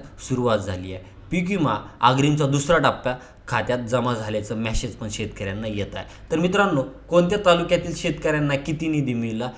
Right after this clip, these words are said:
याची यादी आज आपण आता बघणार आहोत. तर हे बघा, तालुका आहे तो अंबाजोगाई. अग्रिम रक्कम,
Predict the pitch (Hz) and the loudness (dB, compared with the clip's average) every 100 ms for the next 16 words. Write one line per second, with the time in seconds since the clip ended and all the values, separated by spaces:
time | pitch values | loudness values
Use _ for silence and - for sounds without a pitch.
0 | - 131 127 135 123 123 117 107 101 107 | -8 -6 2 4 4 4 0 0 -2 -4
1 | 104 110 101 98 98 90 92 98 - - | -8 -4 -2 -4 -4 -6 -6 -8 -14 -20
2 | - 139 156 143 104 90 - - - 131 | -4 0 2 2 0 -6 -14 -8 4 6
3 | 147 151 165 170 - 131 139 135 123 110 | 6 4 2 0 2 2 4 4 2 -2
4 | 117 127 - - - 123 135 160 151 147 | -4 -10 -16 -8 0 0 2 2 2 0
5 | - 120 | 0 -4